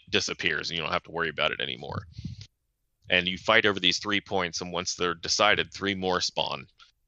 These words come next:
And the first team that gets to eleven points first wins.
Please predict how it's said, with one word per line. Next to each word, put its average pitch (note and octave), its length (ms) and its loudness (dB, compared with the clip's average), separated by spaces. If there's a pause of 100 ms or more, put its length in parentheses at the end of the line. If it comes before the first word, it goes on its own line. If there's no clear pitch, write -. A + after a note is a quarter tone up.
(280)
And F2 140 0
the E2 40 -2
first - 360 2
team G2 180 2
that F2+ 120 0
gets F2+ 220 -2
to F#2 140 -2
eleven E2 520 2 (240)
points F2 380 -2
first D#2+ 360 0
wins. D#2 500 -2